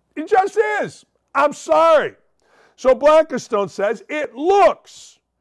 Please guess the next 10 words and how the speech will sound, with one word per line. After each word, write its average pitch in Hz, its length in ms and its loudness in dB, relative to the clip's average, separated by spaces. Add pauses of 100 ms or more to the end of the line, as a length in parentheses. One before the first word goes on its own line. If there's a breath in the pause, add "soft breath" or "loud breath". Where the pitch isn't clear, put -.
(260)
like 214 240 -2
an 226 80 -6
attempt 214 400 -6
to - 80 -6
purchase 226 540 -4
indigenous 220 680 -4
support 175 600 -2 (380 soft breath)
for 208 220 0
its 160 140 -8
misappropriation 196 1500 -4